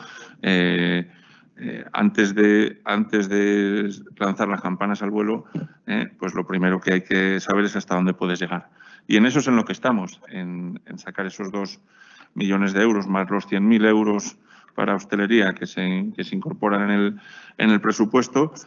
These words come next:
eh, pues para que ese sector pueda verse beneficiado por ayudas. Pero como ha dicho el, el diputado de Ciudadanos, el portavoz de Ciudadanos en esta moción,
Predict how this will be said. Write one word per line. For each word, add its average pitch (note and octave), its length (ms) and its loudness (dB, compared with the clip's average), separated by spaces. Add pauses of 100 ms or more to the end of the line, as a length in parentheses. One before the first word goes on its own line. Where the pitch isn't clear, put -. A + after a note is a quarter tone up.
(140)
eh, G#2+ 100 -2
pues - 180 -8
para F2 240 -2
que F#2 140 -4
ese F#2+ 160 -4
sector - 480 -4
pueda G2 260 0
verse G2 320 0
beneficiado G2 560 0
por F#2+ 140 0
ayudas. G2+ 360 2 (460)
Pero F#2+ 260 4
como G2+ 300 4
ha D#3 60 6
dicho G#2 460 4
el, F#2+ 480 0
el F#2+ 200 -6
diputado F#2+ 760 -2 (380)
de F2+ 180 0
Ciudadanos, G2+ 640 2
el G2+ 140 -4
portavoz G2 440 -2
de - 60 -14
Ciudadanos F#2+ 380 2
en F#2+ 80 4
esta F#2 160 -2
moción, F#2 520 0